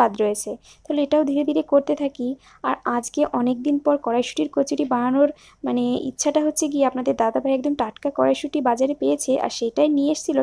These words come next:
টাটকা বলবো না, এখন তো সব জিনিসই ফ্রোজেন, কিন্তু কড়াইশুঁটিটা বেশ ভালো ছিল, সেটাই এনেছে। তাই ভাবলাম যে একবার লাস্টের মতন কিন্তু এই কড়াইশুঁটির কচুরিটা বানিয়ে নিই, কারণ সিজনে আর পা-, মানে এখন তো সিজন একদমই না, মানে আর যদি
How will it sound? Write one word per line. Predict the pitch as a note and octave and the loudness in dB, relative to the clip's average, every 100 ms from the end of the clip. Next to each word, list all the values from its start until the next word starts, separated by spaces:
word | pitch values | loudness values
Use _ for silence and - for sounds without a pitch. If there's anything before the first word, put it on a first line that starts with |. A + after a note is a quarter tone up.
| - | 2
টাটকা | D#4+ - F4 F#4+ | -2 2 2 6
বলবো | F4+ D#4 B3+ | 4 4 2
না, | C4+ E4+ - - G#3+ | 0 -2 -16 -6 -4
এখন | - C4+ | -2 -2
তো | D#4 - | 0 0
সব | A#3+ C4 | 0 0
জিনিসই | C#4+ D#4+ - | -2 -2 0
ফ্রোজেন, | D4 C#4+ C4+ B3+ | 2 4 2 2
কিন্তু | C4+ C4+ - | -2 -2 0
কড়াইশুঁটিটা | A#3 A#3 C#4+ D4+ D#4+ | 0 0 0 0 0
বেশ | G#4+ B3+ | -2 -2
ভালো | A3+ A3 - | -2 -2 -4
ছিল, | G#3+ G3 _ - - _ - | -8 -8 _ -20 -20 _ -2
সেটাই | C#4 D4 D4 | 2 4 4
এনেছে। | D4 D4+ C4+ C4 | 4 2 0 0
তাই | C4 A#3+ | 0 0
ভাবলাম | A#3+ B3+ C4 B3+ | 0 0 0 2
যে | C4+ C4+ - - C4 | 2 2 -4 -12 -8
একবার | B3 C4+ C4+ | 0 2 4
লাস্টের | A#3+ A#3+ - C4 | 4 2 -4 -2
মতন | C4 C4+ B3+ | -2 -2 -4
কিন্তু | C4+ B3 C4+ - B3+ | -6 -2 -2 0 0
এই | B3+ - | 0 0
কড়াইশুঁটির | A#3+ A#3+ C4+ C4 | -2 -2 -6 -2
কচুরিটা | B3+ B3+ C4 G4 A#3+ | -2 -2 0 2 2
বানিয়ে | A3+ A3 A3+ | 0 -4 -6
নিই, | A3+ _ _ - | -6 _ _ -2
কারণ | C4+ C4+ | 0 2
সিজনে | C#4 C4 C#4 C#4 | 0 2 2 4
আর | C4+ | 2
পা-, | - - B3+ | 0 -2 0
মানে | B3+ B3 | 2 2
এখন | A3+ C4+ C4+ | 0 -2 -2
তো | D4 | -2
সিজন | C#4 C4 C#4 | -2 0 0
একদমই | B3 A#3+ D4 D4 | 0 0 2 2
না, | C4+ C#4 _ _ - | 2 0 _ _ -6
মানে | C4 - C4 | -4 0 0
আর | A#3+ | 0
যদি | C#4 | 0